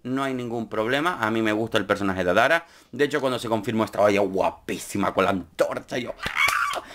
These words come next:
Pero yo aplaudiendo loco, loco en mi casa. Y bueno, si me quieren llamar adarista por eso, pues seré adarista, pero, eh, sí, es mi ganadora de los que va a entrar. Hombre, a ver,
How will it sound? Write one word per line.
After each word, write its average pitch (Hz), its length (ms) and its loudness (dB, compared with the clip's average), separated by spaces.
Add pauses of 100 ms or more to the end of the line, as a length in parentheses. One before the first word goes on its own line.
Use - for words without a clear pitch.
Pero 139 120 4
yo 131 80 6
aplaudiendo 120 520 4
loco, 123 380 4
loco 107 420 0
en 117 60 0
mi 113 100 -2
casa. - 460 -2 (800)
Y 107 120 -6
bueno, 90 260 -4
si 90 120 -12
me 87 100 -10
quieren 90 180 -4
llamar 87 240 0
adarista 90 460 2
por 98 140 4
eso, 98 200 0
pues 143 140 -2
seré 92 200 -2
adarista, 92 540 2
pero, 117 420 0 (300)
eh, 127 480 6
sí, - 440 -4
es 139 180 2
mi 190 100 2
ganadora 185 560 6
de 185 120 2
los 180 120 2
que 180 120 -2
va 175 60 2
a - 20 2
entrar. 170 200 4
Hombre, 107 280 4
a 87 100 -2
ver, 104 280 0